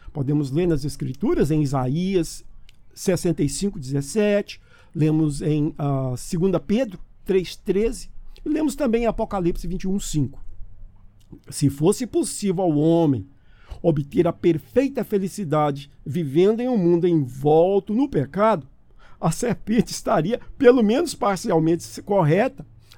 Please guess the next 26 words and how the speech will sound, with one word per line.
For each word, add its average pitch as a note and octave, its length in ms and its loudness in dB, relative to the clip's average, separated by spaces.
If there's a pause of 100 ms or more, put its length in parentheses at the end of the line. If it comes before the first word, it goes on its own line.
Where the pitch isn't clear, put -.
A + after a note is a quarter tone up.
ao G#3 200 4
convencer F#3+ 560 0
a D#3 140 2
Eva E3+ 280 2
que D3 200 0
não F3+ 420 4
levasse E3+ 580 2
a D#3+ 80 0
sério D3 420 -2
a D3 40 0
lei B2+ 200 -2
de B2+ 120 -8
Deus. A#2 340 -8 (300)
Vemos B2+ 340 0
isso C#3 200 -2
em C3+ 80 0
Gênesis C#3+ 580 0
três, C#3+ 420 -2 (200)
de C#3+ 100 -6
quatro C#3 380 -6
a D3 40 -2
cinco. A2 400 -8 (1120)
O G4+ 120 2
diabo, B2 580 -2 (320)
todavia, B2+ 640 -2 (200)
mentiu. E3 760 2